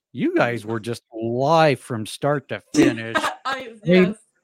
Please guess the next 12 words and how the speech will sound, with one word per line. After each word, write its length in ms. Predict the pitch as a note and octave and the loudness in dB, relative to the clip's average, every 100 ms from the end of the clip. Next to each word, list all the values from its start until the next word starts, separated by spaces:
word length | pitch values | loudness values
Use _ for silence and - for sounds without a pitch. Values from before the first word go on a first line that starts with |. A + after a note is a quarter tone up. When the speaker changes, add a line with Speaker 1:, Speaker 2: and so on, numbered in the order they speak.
| _ _ _ | _ _ _
Speaker 1:
how 280 | - D#3+ C#4+ | -6 0 2
did 220 | C4 F#3 | 2 -2
you 120 | D3+ C#3+ | -4 -2
guys 300 | E3 D3+ - | -2 -2 -6
have 420 | - D3 F3+ D#3 | -8 -4 -4 -4
that 200 | C3+ A#2+ | -6 -6
kind 240 | - C3 | -6 -6
of 100 | A2+ - | -8 -10
energy 560 | D3+ D3+ C#3 A2+ A2+ A2+ | -10 -8 -8 -8 -12 -8
going? 480 | A#2+ A2+ A#2 A#2 - _ _ _ _ B3+ | -6 -6 -8 -8 -12 _ _ _ _ -16
Speaker 2:
So, 340 | A#3 A#3 A#3 - _ _ _ _ _ _ _ _ _ _ - | -14 -14 -16 -18 _ _ _ _ _ _ _ _ _ _ -20
if, 240 | C4 B3+ | -20 -20